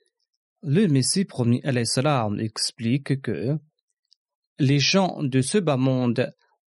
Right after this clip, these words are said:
tirent plaisir des souffrances qu'ils endurent pour un amour mensonger,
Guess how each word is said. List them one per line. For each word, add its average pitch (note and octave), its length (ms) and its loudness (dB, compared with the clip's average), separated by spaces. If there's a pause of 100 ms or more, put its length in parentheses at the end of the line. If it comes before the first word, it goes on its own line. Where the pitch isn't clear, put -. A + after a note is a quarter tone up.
tirent G3 360 0
plaisir D3 720 2
des C3 180 0
souffrances E3 800 0 (200)
qu'ils C3+ 320 0
endurent C#3 580 0
pour C3 280 -2
un A2+ 120 2
amour B2 480 2
mensonger, C3+ 840 0